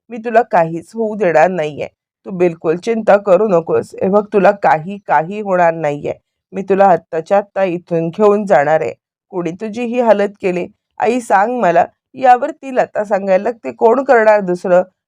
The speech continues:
ज्या इकडे आता ऐश्वर्याशिवाय आहे तरी कोण? ऐश्वर्याने खूप मोठा डाव रचलाय जानकी आणि तू इथे आलेस ना, हे तुझ्यासाठी धोकादायक आहे. तू एक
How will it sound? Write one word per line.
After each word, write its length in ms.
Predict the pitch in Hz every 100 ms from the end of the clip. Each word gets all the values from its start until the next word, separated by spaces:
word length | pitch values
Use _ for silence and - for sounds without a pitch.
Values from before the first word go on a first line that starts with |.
| _ -
ज्या 160 | 160 127 -
इकडे 260 | 165 156
आता 260 | 165 196 175
ऐश्वर्याशिवाय 720 | 165 160 175 135 202 208 202
आहे 260 | 151 165 202
तरी 180 | 233 233
कोण? 320 | 226 208 196 226 _ _ -
ऐश्वर्याने 680 | - 175 165 151 180 196 180 185
खूप 360 | 196 196 196
मोठा 280 | 196 180 202
डाव 360 | 185 170 147 196
रचलाय 420 | 175 175 175 160
जानकी 580 | 170 143 143 156 - - _ _
आणि 180 | - 190
तू 260 | 196 175 180
इथे 300 | 202 226 208 -
आलेस 380 | 165 160 226 226
ना, 120 | 185 220 _ _ 233
हे 80 |
तुझ्यासाठी 540 | 240 226 190 233 214 240
धोकादायक 680 | 226 196 185 170 165 151 156
आहे. 220 | 156 143 _ _ _
तू 100 | 175
एक 160 | 170